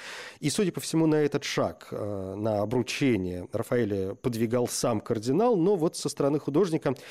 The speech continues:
не было особого энтузиазма, и брак так и не состоялся. Говорят, что у него было много увлечений по любовной части, но главной в его жизни, в Риме, во всяком случае, была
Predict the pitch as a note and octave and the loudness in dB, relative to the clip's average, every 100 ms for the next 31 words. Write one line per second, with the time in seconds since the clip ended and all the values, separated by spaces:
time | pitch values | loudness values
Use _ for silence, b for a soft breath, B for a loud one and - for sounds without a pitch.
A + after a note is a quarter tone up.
0 | B B D3 D3+ G#2 G#2 G2 - A2+ A2 | B B 2 4 2 -2 -2 -2 0 2
1 | A#2+ B2 C3 A#3+ C4 G3+ F3 - _ _ | 2 0 2 2 4 2 0 -6 _ _
2 | _ D#3 E3+ E3 D#3+ D3 C3+ C#3+ C#3+ - | _ 0 4 4 6 6 4 2 0 0
3 | C3+ B2+ A#2 - - G#2+ F2 - - A2 | 0 2 0 -2 -2 -2 -2 -6 -10 -2
4 | C3 A#3 - F#3 E3+ F#3+ E3 D#3 D3+ E3 | 0 0 2 2 4 4 4 4 4 4
5 | D#3 G#2+ G#2 G#2 A#2 C3 - B3+ A#3+ G#3 | 4 2 2 2 2 0 0 2 2 -2
6 | - B B B B B B F#3 F3+ E3 | -8 B B B B B B 2 4 4
7 | F3 D#3 D#3 - E3+ C3+ - C#3+ C3+ D3+ | 2 2 0 2 2 2 0 2 4 4
8 | D#3 D3+ - _ _ _ - A2+ B2+ D#3 | 4 0 -6 _ _ _ -14 0 2 4
9 | G3+ F#3 F#3 F3 E3 _ _ _ _ A2 | 2 4 4 2 -2 _ _ _ _ -8
10 | A#2 A#2+ A2+ A#2 A2 C#3 F3+ E3+ D#3 D#3+ | -2 2 4 2 2 0 0 0 2 2
11 | D#3 - _ _ _ A#2+ A2+ C3 E3 F3 | 2 -2 _ _ _ -4 0 2 4 4
12 | D#3 D3+ C#3+ C#3 - C#3+ C#3+ C3+ D#3+ D#3+ | 6 4 2 0 0 0 -2 0 2 2
13 | - - D3 A#2+ A2+ A2 B2 B2+ B2+ B2 | 0 2 4 4 4 4 4 2 2 0